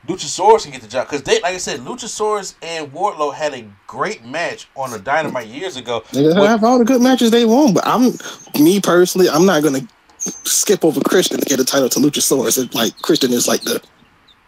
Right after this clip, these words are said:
Speaker 2: the main guy of the stable.
Speaker 1: Yeah, but he is Christian. He is o-, older. I don't
Speaker 2: And
Speaker 1: care. Christian is there, like I said, to help put guys over. I don't need to see Christian with no championships right now.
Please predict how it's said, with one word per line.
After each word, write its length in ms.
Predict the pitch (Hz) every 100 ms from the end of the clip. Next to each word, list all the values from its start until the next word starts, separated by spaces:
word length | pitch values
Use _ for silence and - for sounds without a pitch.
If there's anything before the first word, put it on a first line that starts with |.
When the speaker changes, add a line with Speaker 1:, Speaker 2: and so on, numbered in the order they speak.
| -
Speaker 2:
the 80 |
main 260 | 127 147 139
guy 240 | 143 143
of 60 | 113
the 60 | 110
stable. 460 | - 139 107 98 - - _ _ _ _ -
Speaker 1:
Yeah, 120 | 185 -
but 100 | 151
he 360 | 180 180 -
is 160 | 147 -
Christian. 840 | - - 175 262 - - 196 143
He 120 | 165 240 196
is 160 | 196 -
o-, 180 | - - - -
older. 520 | 233 294 294 165 113 - _ 190 - _ _ _ -
I 80 | 254
don't 120 | 262
Speaker 2:
And 120 | 339 427 440 - - -
Speaker 1:
care. 100 | 180 -
Christian 540 | - - 339 359 294
is 100 | 240
there, 260 | 190 226 220 - - -
like 100 | 196
I 80 | 208
said, 300 | 214 185 - _ _ _
to 160 | 175 165 _ - - -
help 240 | 247 254
put 220 | - 220
guys 340 | 165 190 175 -
over. 240 | 170 147
I 140 | 123 202
don't 160 | 254
need 140 | 226 202
to 40 |
see 140 | 185
Christian 260 | 180 226 185
with 100 | 170
no 80 | 147
championships 680 | 160 226 269 110 104 110
right 180 | 107 107
now. 200 | 98 90